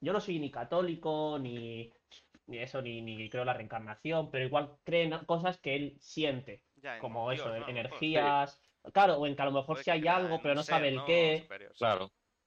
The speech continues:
Speaker 1: O sea, no sé.
Speaker 3: Claro, es
Speaker 1: Eh,
Speaker 3: que es eso. O sea, la
Speaker 1: y
Speaker 3: gran
Speaker 1: esa,
Speaker 3: mayoría
Speaker 1: y
Speaker 3: de
Speaker 1: esa
Speaker 3: gente. Perdón,
Speaker 1: Mm,
Speaker 3: perdón,
Speaker 1: sí,
Speaker 3: Víctor.
Speaker 1: sí. No, no, no,
Speaker 3: Sí,
Speaker 1: no, di,
Speaker 3: di,
Speaker 1: di.
Speaker 3: di. No, no, eh, no, bueno, nada, iba a decir eso, que la gran mayoría de gente,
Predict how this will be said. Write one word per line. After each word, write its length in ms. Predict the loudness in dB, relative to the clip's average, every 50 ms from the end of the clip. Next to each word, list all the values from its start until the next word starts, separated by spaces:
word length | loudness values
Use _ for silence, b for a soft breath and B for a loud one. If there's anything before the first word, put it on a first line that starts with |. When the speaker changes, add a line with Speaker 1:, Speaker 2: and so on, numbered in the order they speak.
| _ _ -8
Speaker 1:
O 80 | -6
sea, 380 | -2 0 2 4 4 4 4 2
no 160 | 2 0 -2
sé. 280 | -2 -4 -8 -8 -10 _ _ _ _ _ _ _ _ 0
Speaker 3:
Claro, 300 | 2 4 4 6 4 4
es 200 | 4 4 2 2
Speaker 1:
Eh, 40 |
Speaker 3:
que 120 | 2 0 -2
es 120 | -4 -2 -2
eso. 240 | 0 0 0 0 -2
O 100 | -6 _ -8
sea, 240 | -4 -2 0 0
la 100 | 2 2
Speaker 1:
y 40 | 2
Speaker 3:
gran 140 | 2 4 4
Speaker 1:
esa, 20 |
Speaker 3:
mayoría 220 | 4 4 2 2 2
Speaker 1:
y 40 | 2
Speaker 3:
de 40 |
Speaker 1:
esa 120 | 2 0 -2
Speaker 3:
gente. 300 | -6 -6 -8 -14 -16 -18 _ _ _ _ _ _ _ _ _ _ _ _ -2
Perdón, 220 | 0 2 2 4
Speaker 1:
Mm, 20 |
Speaker 3:
perdón, 200 | 4 2 0 0
Speaker 1:
sí, 60 | 0 -2
Speaker 3:
Víctor. 180 | -4 -4 -8
Speaker 1:
sí. 60 | -10 _ -6
No, 120 | -4 -4
no, 80 | -2 -2
no, 60 | 0
Speaker 3:
Sí, 60 | 0
Speaker 1:
no, 60 | 0 2
di, 120 | 2 0
Speaker 3:
di, 140 | 0 0 0 0
Speaker 1:
di. 100 | -2 -4
Speaker 3:
di. 80 | -8 -14 _ _ _ _ _ _ 0
No, 140 | 2 4 4
no, 240 | 4 2 2 0
eh, 180 | -2 -2 -2 -4 -2
no, 200 | -2 0 2 4
bueno, 220 | 2 2 2 0 0
nada, 220 | 2 2 4 4
iba 120 | 4 4 4
a 20 |
decir 180 | 4 2 0 -2
eso, 180 | -2 0 0
que 420 | 0 2 2 4 4 2 0 -2 -4 -4
la 140 | -4 -4
gran 140 | -2 -2 0
mayoría 220 | 0 0 2 2 0
de 80 | 0
gente, 440 | -2 -4 -6 -6 -4 -6 -8 -8 _